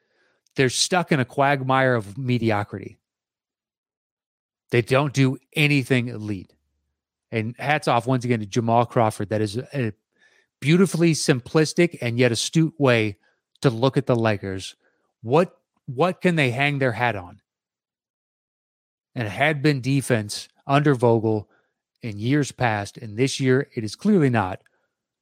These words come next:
So find me one thing outside of fouling that they are elite at. I, I can't think of a single one. Um, it just, I don't know.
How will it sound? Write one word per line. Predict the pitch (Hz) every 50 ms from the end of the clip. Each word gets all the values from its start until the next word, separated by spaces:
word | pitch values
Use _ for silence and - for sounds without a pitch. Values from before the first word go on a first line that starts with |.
| _ _
So | - - 117
find | - - - 165 170 175 180 170
me | 160 160 151
one | 131 127 139 160 180 180
thing | 156 - 160 143 135 123 120 127
outside | 127 127 123 - 143 131 120 117
of | 110
fouling | - - 147 131 135 143 127 110 107 98 95 95 - _ _ _ _ _ _ _ _ _ _ _ _ _ _ _ _ _ -
that | 127 117 - -
they | 135 127
are | 123 117 113
elite | 113 107 113 123 113 107 98
at. | 92 85 - _ _ _ _ _ _ _ _ _ _ _ _ _ _ _ _ _ _ _ _ _ _ _ _ _
I, | 147 120 110 - _ _ _ _ _ _ _ - - -
I | - 123
can't | - - 131 117 107 -
think | 135 117 110 - - -
of | 113 107 107 104 - - - _ _ _
a | - 147
single | - - - - 120 113 117 123 123
one. | 113 101 92 92 98 _ _ _ _ _ _ _ _ _ _ _ _ _ _ _ _ _ _ _ _ _ _ _ -
Um, | 123 113 113 107 104 101 92 92 92 90 _ _ _ _ _ _ _ _ _ _ _ _ _ _ _ _ _ _ _ _ _ _ _ _ _ _ _ _ _ _ _ _ _ _ _ _ _ -
it | 135 117
just, | - 151 139 127 - _ _ _ _ -
I | 127 120
don't | 120 117
know. | 107 92 85